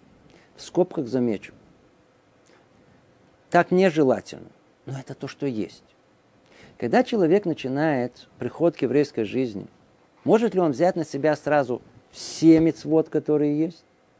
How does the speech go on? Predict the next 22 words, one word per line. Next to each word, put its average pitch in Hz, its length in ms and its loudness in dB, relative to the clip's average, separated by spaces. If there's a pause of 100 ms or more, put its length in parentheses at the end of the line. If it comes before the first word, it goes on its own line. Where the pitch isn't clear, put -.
(800)
Ответ: 190 540 0
может. 226 400 2 (1200)
<laughs> 165 300 2 (420)
Но 175 440 2
результат 269 520 6
будет 185 320 0
такой 151 260 0
очень 170 260 -2
плачевный, 120 500 2
как 113 180 -4
правило, 92 400 -2
да. 98 100 -12
То - 140 -14
есть - 120 -14
есть 147 160 -6
редкие 156 400 -2
люди, 123 240 -2
которые 120 340 -2
брали 175 300 0
и 131 60 2
остались 131 340 -2
живы. 98 320 -4